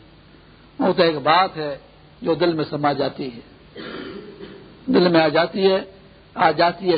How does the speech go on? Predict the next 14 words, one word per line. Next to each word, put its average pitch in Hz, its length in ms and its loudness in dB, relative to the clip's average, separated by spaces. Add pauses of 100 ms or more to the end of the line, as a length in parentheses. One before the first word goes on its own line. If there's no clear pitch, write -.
سما 156 240 0
جاتی 139 440 -8
ہے 117 40 -18 (1120)
اور 175 240 4
انسان 165 460 0
کو 196 280 -2 (320)
انسان 165 420 0
بناتی 127 380 -14
ہے۔ - 140 -20 (3000)
اور 240 200 8
اس 214 100 -4
کو 214 120 -2
ساری 233 340 0
مخلوقات، 190 680 2